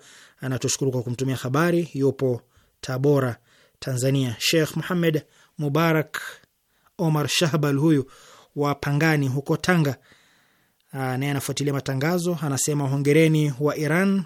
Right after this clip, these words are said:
kwa Bahman ishirini na mbili na kwa ushindi wa,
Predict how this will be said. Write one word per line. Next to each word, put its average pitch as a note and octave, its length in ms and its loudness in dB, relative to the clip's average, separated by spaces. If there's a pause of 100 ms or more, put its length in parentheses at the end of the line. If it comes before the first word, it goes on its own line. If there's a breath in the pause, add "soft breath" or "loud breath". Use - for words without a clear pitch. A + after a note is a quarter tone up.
(120)
kwa C#3 140 -2
Bahman C#3 400 0
ishirini C3+ 320 -2
na C3 60 -2
mbili D3 320 2 (320 loud breath)
na C#3 180 -4
kwa C#3 140 -2
ushindi D#3+ 640 2 (380 soft breath)
wa, C3+ 440 0